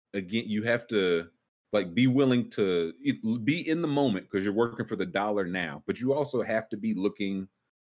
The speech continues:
like, "Hey, as I pass this over, this is my leg-, like,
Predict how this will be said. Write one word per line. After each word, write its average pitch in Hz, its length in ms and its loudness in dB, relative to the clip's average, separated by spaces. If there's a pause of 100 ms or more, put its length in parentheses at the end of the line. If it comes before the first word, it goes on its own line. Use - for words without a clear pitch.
(120)
like, 90 140 0
"Hey, 104 160 2
as 107 220 0
I 107 100 4
pass 107 400 -2
this 98 200 -2
over, 92 420 0 (600)
this 131 160 2
is 135 80 0
my 113 180 4
leg-, 113 380 4
like, 85 240 -2